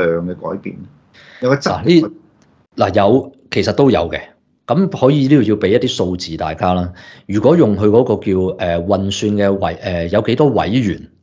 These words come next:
Speaker 2: 嚇，即係幾多個 bit 嚇，呢一個單位嚟去計呢，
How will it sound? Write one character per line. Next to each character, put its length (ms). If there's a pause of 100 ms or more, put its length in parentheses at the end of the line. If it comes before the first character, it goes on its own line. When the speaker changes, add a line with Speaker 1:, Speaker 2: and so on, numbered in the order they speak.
(160)
Speaker 2:
嚇， 140
即 100
係 60
幾 100
多 100
個 100
bit 380 (160)
嚇， 100 (100)
呢 100
一 80
個 160
單 220
位 140
嚟 100
去 100
計 240
呢， 100